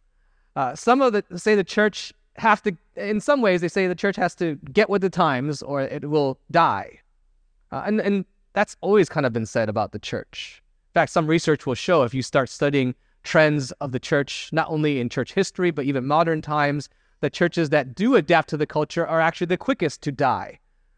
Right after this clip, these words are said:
Today, the pressure comes from the sexual revolution, the increasingly digital age, advances in science technology. Some say that spirituality can replace, be replaced with the science of the times and self.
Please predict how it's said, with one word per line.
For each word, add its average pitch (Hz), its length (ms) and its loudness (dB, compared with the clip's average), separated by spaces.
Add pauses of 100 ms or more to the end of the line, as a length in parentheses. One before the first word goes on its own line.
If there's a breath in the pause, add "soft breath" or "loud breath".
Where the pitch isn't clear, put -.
(600)
Today, 208 500 2
the 180 160 -4
pressure 196 380 2
comes 180 480 0
from 143 480 0 (280)
the 135 80 -8
sexual 147 300 0
revolution, 165 680 0
the 120 240 -2
increasingly 147 640 -4
digital 139 460 -2
age, 156 480 0
advances 139 500 -2
in 120 120 -4
science 147 260 0
technology. 143 600 -2 (280)
Some 170 240 0
say 156 440 -2 (320)
that 143 180 -2
spirituality 185 800 2
can 170 160 -2
replace, 160 560 -2 (120)
be 156 120 2
replaced 147 520 2
with 127 120 -2 (240)
the 139 180 -8
science 147 1000 -2
of 135 140 -6
the 135 80 -4
times 147 540 -2
and 110 160 -8
self. - 420 -8